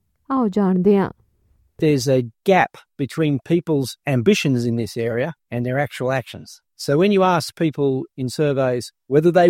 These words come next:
Speaker 2: would take action, it's in the seventy percent, high sixties. You ask the same people if they've ever taken any such action, then you get below forty, below thirty percent.
Speaker 1: ਤਾਂ ਸਾਡੀਆਂ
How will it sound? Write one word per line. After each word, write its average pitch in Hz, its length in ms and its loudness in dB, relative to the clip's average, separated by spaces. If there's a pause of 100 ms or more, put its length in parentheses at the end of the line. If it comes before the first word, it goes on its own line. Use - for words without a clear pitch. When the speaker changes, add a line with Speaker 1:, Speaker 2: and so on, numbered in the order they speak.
Speaker 2:
would 165 160 4
take 185 300 2
action, 104 280 -12 (300)
it's - 220 -8
in 165 120 2 (360)
the 135 100 -6
seventy 131 360 -2 (120)
percent, 127 400 -6 (100)
high 135 240 -2
sixties. 127 500 -12 (540)
You 180 140 0
ask - 180 -2
the - 80 -4
same 208 300 2
people 123 260 -4 (240)
if - 100 -20
they've 160 220 4
ever 147 180 2
taken 175 320 2
any 127 200 -4
such 117 260 -6
action, 123 340 -12 (300)
then 156 160 0
you 143 100 -6
get 185 160 0 (140)
below 160 160 4 (100)
forty, 151 480 0
below 135 160 0 (160)
thirty 135 320 0 (100)
percent. - 400 -12 (920)
Speaker 1:
ਤਾਂ 311 180 4
ਸਾਡੀਆਂ 269 540 2